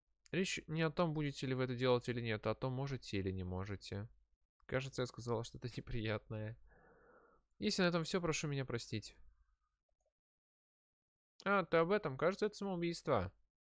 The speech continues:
Так, в конце концов, этот случай решили считать самоубийством. Это только между нами, но я слышала, что погибшая служанка из Гранатового дворца была тем, кто пыталась отравить леди Ришу на приеме в саду. А, вот как.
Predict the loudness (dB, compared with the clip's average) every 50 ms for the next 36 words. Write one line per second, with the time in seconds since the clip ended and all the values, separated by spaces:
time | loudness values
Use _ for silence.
0 | _ _ -14 -10 -8 -6 -6 -6 -4 -4 -4 -2 -2 -2 -2 -2 -4 -6 -6 -6
1 | -6 -6 -6 -4 -4 -4 -4 -4 -4 -4 -6 -6 -4 -2 -2 -2 -2 -2 -6 -4
2 | -4 -4 -4 -4 -4 -6 -6 -8 -8 -8 -8 -8 -10 -14 _ _ _ _ _ _
3 | _ -20 _ _ -20 _ _ -20 _ _ -16 -8 -2 -2 0 0 0 0 0 0
4 | -2 -2 -2 -2 -2 0 0 0 0 -2 -2 0 0 0 0 -2 -4 -4 -2 -2
5 | -2 -2 -2 -4 -4 0 2 2 2 2 0 -2 -2 -2 -2 -2 -2 0 -2 0
6 | 0 0 0 2 0 0 0 -4 -6 -4 -2 -2 0 0 0 0 0 0 0 0
7 | 0 0 -2 -2 -2 0 2 2 2 0 -2 -6 -16 -20 -20 -16 _ 2 6 6
8 | 6 6 4 0 -2 -2 -2 -2 -4 -2 -2 2 4 4 4 4 4 2 -2 0
9 | 2 2 2 0 0 -2 -2 -2 0 -2 -2 0 0 -2 -2 -4 -2 -2 -2 -2
10 | 0 -2 -2 0 0 0 0 0 0 -2 -4 -4 -2 -2 0 0 0 0 0 -2
11 | -2 -4 _ -20 _ _ _ _ _ _ _ _ _ _ _ _ _ _ _ _
12 | _ _ _ _ _ _ _ _ _ _ _ _ _ _ -2 0 2 2 2 2
13 | 0 -2 -4 -2 0 0 0 0 2 2 2 2 2 -2